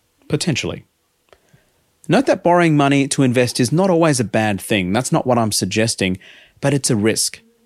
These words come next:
And you need to work out your risk profile before embarking on such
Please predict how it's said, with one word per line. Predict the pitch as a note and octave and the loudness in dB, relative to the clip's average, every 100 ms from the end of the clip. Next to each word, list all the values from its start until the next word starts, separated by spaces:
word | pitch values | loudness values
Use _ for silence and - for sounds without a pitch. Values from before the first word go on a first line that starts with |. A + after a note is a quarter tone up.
| _ C3 | _ 0
And | B2 | 2
you | A2+ | 2
need | A#2+ D3 | 2 0
to | - | -2
work | D3+ C#3 C3+ C#3 | 0 0 0 -2
out | B2 A2+ | -2 -2
your | G2+ | -2
risk | A2+ - - | 0 -2 -6
profile | - D#3+ G3 - E2 E2+ | -6 -2 -2 0 -2 -2
before | G#2 A2+ - | -4 -2 -2
embarking | A#2 G2+ G#2 A2+ A#2 A2 | -2 -2 -4 -4 -4 -4
on | A#2 G#2+ | -2 -4
such | - F2+ - | -2 -4 -6